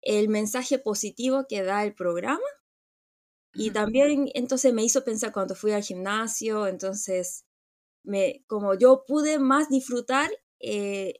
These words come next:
Speaker 1: el, el ejercicio, ¿sí? Los
Speaker 2: Sí.
Speaker 1: ejercicios,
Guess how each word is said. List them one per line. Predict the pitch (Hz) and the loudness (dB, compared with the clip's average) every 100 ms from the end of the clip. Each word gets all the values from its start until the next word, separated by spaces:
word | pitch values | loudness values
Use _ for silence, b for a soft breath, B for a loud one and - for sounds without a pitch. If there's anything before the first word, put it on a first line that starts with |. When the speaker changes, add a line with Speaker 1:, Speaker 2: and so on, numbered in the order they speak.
| - | -6
Speaker 1:
el, | 196 190 196 190 185 180 175 165 - - - _ - | -4 -4 -4 -4 -6 -8 -8 -10 -12 -16 -20 _ -8
el | 175 175 160 160 - - | -4 -4 -6 -10 -14 -12
ejercicio, | - 190 190 - 214 - 151 - _ _ _ | -8 -4 -2 -2 0 -2 -2 -12 _ _ _
¿sí? | - 185 220 | -14 -12 -10
Los | 202 180 170 | -6 -4 -4
Speaker 2:
Sí. | |
Speaker 1:
ejercicios, | - 240 196 - | -4 -4 -4 -12